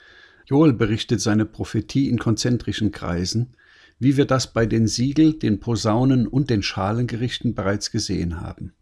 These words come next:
Ausgehend von einer Heuschreckenplage wechselt er auf die Invasion Israels und Jerusalems, zunächst durch die antiken Assyrer im achten Jahrhundert. Das ist der erste Kreis und die Basis des ganzen Buchs.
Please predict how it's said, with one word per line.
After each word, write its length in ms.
Ausgehend 460
von 180
einer 300
Heuschreckenplage 1040
wechselt 460
er 300
auf 160
die 120
Invasion 600
Israels 760
und 300
Jerusalems, 960
zunächst 720
durch 160
die 140
antiken 480
Assyrer 640
im 180
achten 280
Jahrhundert. 680
Das 180
ist 160
der 140
erste 380
Kreis 680
und 180
die 80
Basis 520
des 180
ganzen 320
Buchs. 480